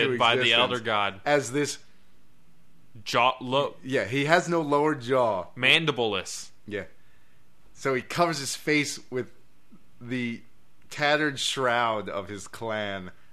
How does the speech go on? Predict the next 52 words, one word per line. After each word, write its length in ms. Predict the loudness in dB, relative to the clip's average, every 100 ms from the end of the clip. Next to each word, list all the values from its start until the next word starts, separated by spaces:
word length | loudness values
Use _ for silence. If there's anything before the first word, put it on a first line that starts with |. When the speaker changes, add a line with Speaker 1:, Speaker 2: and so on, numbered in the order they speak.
| -16 -14
Speaker 1:
which 220 | -8 -8
is, 160 | -8 -12 -10 -6
like, 200 | -6 -2
the 160 | 0
only 260 | 2 2 2
remnant 360 | 2 0 0
of 100 | -6
what 180 | -4 -4
he, 100 | -4 -8 -14 0
basically, 340 | 2 2 2 2
he 80 | 2
was 120 | 0
a 40 |
big 200 | 0 4
old 200 | 4 4
fruity 500 | -2 2 4 4 0
vampire 720 | 2 2 2 2 2 4 0 -4
fairy 440 | 0 0 2 0
guy 260 | 0 0 -2
with 160 | -4
red 300 | -2 0 0
lips 380 | 0 -2 -2 -4
and 260 | -4 -6 -6
pointy 320 | -6 -4 -4
ears 260 | -2 -2 -4
and 140 | -10
stuff. 320 | -6 -6 -6 -8 -14 -14 -14 -16 -16 -14 -10 0
A 120 | 0
total 340 | 4 4 4
lame-o. 380 | 2 2 2 0
And 100 | 0
then 100 | 0
they 100 | 0
threw 260 | 2 2 4
him 80 | 2
into 160 | -2
this 180 | -2 -4
pit, 420 | -6 0 2 0 -4
and 120 | -8
he 80 | -2
got 240 | -2 -4
flayed 580 | -12 -4 2 4 2 0
for 260 | -2 0 0
eternity 760 | -2 0 0 0 -2 -4 -4
and 200 | -6 -4
came 220 | -2 2
out 180 | 2 2
this 200 | 0 -4
totally 420 | -6 -2 -2 -2 -2
hardcore-looking 960 | 0 0 -2 -2 -2 0 0 0 -4
blue 360 | -4 -2 0 -2
demon 480 | -4 -4 -2 -4